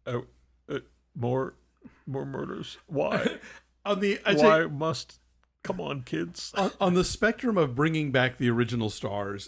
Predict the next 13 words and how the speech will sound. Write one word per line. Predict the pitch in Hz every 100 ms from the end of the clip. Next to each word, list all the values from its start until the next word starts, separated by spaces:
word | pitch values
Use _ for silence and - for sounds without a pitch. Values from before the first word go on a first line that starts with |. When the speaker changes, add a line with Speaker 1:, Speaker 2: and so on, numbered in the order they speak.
| 147
Speaker 2:
this | 139 139
is | 151 127 123 110 - - _ _
far | 151 160 190
closer | - 156 151 - 139
to | 127 - 135 127 117 - -
Rita | 110 120 170
Moreno | 160 135 131 131 123 127
in | 135 120 120 113
the | 117
West | 110 123 123
Side | 117 107
Story | - 190 175
remake | 131 131 127 120 117 -